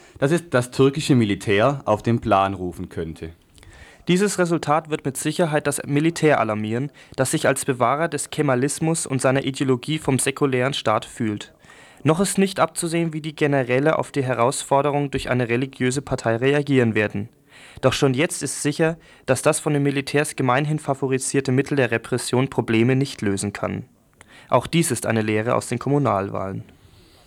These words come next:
Speaker 1: Die Islamisten hab-, haben übrigens in Kurdistan die größten Gewinne eingefahren.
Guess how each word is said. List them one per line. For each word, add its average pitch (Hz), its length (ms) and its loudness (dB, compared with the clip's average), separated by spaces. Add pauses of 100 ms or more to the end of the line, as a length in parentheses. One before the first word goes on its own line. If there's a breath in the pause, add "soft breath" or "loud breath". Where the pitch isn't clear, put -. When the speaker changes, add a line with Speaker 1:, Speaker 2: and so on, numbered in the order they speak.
(1300 soft breath)
Speaker 1:
Die 113 200 2
Islamisten 120 760 4
hab-, 120 220 0 (200)
haben 131 260 0
übrigens 147 540 -2
in 107 160 -6
Kurdistan 131 720 0
die 120 120 -10
größten 120 480 2
Gewinne 98 360 0
eingefahren. 87 760 0